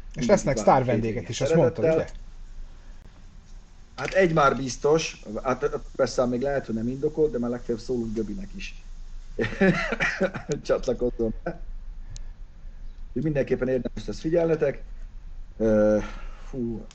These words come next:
Speaker 1: igen, meg lett, elveszett új autótesztünk is, igaz, Bence? Úgyhogy,
Speaker 2: Mhm.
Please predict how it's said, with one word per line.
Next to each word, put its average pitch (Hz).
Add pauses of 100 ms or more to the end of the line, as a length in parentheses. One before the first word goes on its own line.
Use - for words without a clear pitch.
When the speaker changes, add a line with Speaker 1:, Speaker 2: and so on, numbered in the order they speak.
(120)
Speaker 1:
igen, 117
meg 139
lett, 123
elveszett 113
új 120
autótesztünk 127
is, 160
igaz, 123
Bence? 175 (640)
Úgyhogy, 110
Speaker 2:
Mhm. 123